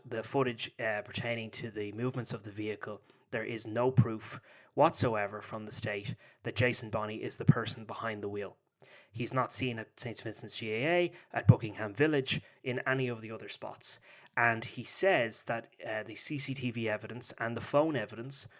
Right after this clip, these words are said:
supports his account that he went to Newbrook Avenue, which is where the home that Jason Bonney says was being renovated is located in Donaghmede. And that is where he remained for the rest of the day.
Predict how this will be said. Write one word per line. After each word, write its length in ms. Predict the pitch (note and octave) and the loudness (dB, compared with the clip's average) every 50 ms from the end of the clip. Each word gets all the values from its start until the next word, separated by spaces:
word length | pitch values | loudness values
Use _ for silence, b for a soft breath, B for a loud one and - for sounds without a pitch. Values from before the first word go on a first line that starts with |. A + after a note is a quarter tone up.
| B B | B B
supports 640 | - - - - G2+ - C#3+ D3+ D#3 D3+ - - - | -6 -4 8 10 10 10 10 8 4 2 0 -2 -6
his 220 | - - D3 C#3+ C#3+ | -4 -4 -4 -4 -4
account 560 | C#3 - - - A2+ A2 A#2 - - - B B B B B B B B | -2 -2 -2 -2 -2 -4 -6 -8 -12 -12 B B B B B B B B
that 140 | - B2+ - | 4 6 6
he 220 | - - C#3+ C#3 | 6 6 2 -2
went 300 | B2+ A#2+ B2 A2+ C3+ C3 - - - | 0 0 2 2 0 0 -4 -8 -8
to 120 | - C3+ | -6 -4
Newbrook 520 | C3+ B2 B2 C#3 C#3 C#3 C#3 B2+ A#2+ - | -2 0 0 0 2 4 4 2 2 2
Avenue, 440 | B2+ A2 G#2+ G#2 G#2+ G2+ G#2 B2 D3+ - _ _ _ _ b b b b b b b b | 0 -2 -2 -2 -6 -8 -8 -10 -10 -12 _ _ _ _ b b b b b b b b
which 260 | - B2+ A#2+ A2+ - C3+ | -4 -4 -2 -2 -2 -4
is 140 | A#2+ A2+ | -6 -6
where 540 | A2+ G#2+ A#2 B2 B2 B2 B2+ B2 A#2+ - - - C3+ C3 - | -8 -6 -4 -2 0 0 0 0 -2 -6 -10 -14 -18 -12 -10
the 420 | B2 A2+ A2 A2 G#2+ G#2 G#2 G2+ - - _ _ _ | -10 -8 -8 -10 -10 -12 -12 -16 -18 -20 _ _ _
home 520 | - - - C#3+ C3+ C3 B2 A#2+ A2+ A2+ A2 - | -8 -2 2 4 4 6 4 4 0 -4 -6 -6
that 140 | A2+ G2+ | -8 -6
Jason 320 | - - A#2+ A#2 - - A2 | -2 -2 -2 -2 -4 -6 -6
Bonney 260 | G#2 A2 A2 A2 G#2 | -6 -6 -4 -6 -8
says 360 | - - - B2 A#2 A2+ - | -8 -4 -2 -2 -2 -2 -4
was 80 | A2 - | -8 -8
being 240 | - A#2+ A2+ G#2+ G#2+ | -8 -6 -6 -4 -4
renovated 580 | A2 A#2+ A#2+ A2+ G#2 G#2+ G#2 G2+ - - - | -2 -2 -2 -4 -4 -6 -6 -8 -8 -12 -14
is 160 | G#2+ G#2 - | -14 -10 -8
located 520 | - A2 G#2+ - - A#2 A2 A2 A#2+ A#2 - _ _ - | -6 -6 -6 -4 -4 -4 -6 -6 -10 -16 -20 _ _ -12
in 120 | A#2+ G#2+ | -10 -8
Donaghmede. 540 | - A2 G#2+ G#2 G#2 G#2 G#2 G2+ A2+ C3 - B B B B B B B B B B B - | -6 -6 -6 -6 -6 -8 -8 -10 -10 -12 -14 B B B B B B B B B B B 2
And 600 | A#2+ A#2 A2+ A2+ A2+ A2 A2 A2 A2 A2 - - - - C3 | 4 4 4 4 2 2 0 -2 -4 -8 -12 -14 -14 -10 0
that 260 | - C3+ B2+ C3 C#3 - - | 4 6 6 6 4 0 -4
is 240 | C3+ A#2+ A2 G#2+ - | -4 -4 -4 -4 -4
where 180 | A#2 A2+ A2+ | -2 -2 -2
he 160 | A2 - B2 | -2 -4 -6
remained 420 | A2 A#2 A2+ G#2+ G#2 G2+ G#2 G#2+ G#2 | -6 -6 -6 -6 -6 -6 -8 -8 -10
for 100 | - - | -12 -12
the 80 | A2+ | -6
rest 280 | G#2+ A2 G#2 G#2+ - - | -4 -4 -4 -4 -4 -8
of 80 | A2+ G#2+ | -10 -14
the 80 | A2+ | -8
day. 340 | - C3+ C#3 C#3 A#2+ - - | -4 -4 -4 -4 -4 -8 -12